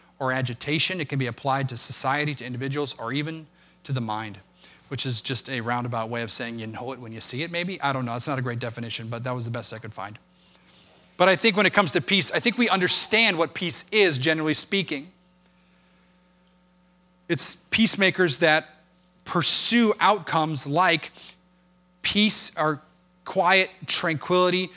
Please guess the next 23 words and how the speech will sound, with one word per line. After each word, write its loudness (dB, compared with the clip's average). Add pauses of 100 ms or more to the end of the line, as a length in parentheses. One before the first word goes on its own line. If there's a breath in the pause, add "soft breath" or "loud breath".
(140 loud breath)
freedom 2
from -2
disturbance 0
or 0
agitation, -2
agitation 0
amongst -2
each -4
other. -4 (1800 soft breath)
And 2
as 4
with 2
Jesus' 2
teachings, 0 (100)
like -2
all 4
of 2
them, -2
we're 2
understanding 0
that -4
the -2
words 2